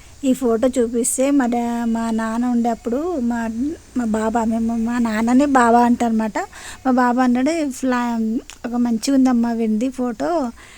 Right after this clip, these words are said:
అట్లాగే మంచి ఫ్రేమ్ చేయించు" అని చెప్పిండు అనమాట. అయితే చేపించిన.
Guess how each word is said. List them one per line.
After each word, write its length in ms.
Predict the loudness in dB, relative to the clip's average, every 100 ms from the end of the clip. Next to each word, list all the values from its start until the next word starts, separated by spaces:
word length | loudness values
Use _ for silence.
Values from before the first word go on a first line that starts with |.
| -12 -8
అట్లాగే 440 | -6 -4 -4 -2 -2 -2 -2
మంచి 260 | -4 -4
ఫ్రేమ్ 320 | -2 -2 0 0
చేయించు" 380 | 0 -2 -2 0
అని 160 | 0
చెప్పిండు 380 | 0 -2 -4 -4
అనమాట. 320 | -4 -4 -6 -10 -12 -18 -20 -20 -20 -20 -20 -20 -16 -10
అయితే 260 | -8 -6 -4
చేపించిన. 540 | 0 -2 -2 -4 -2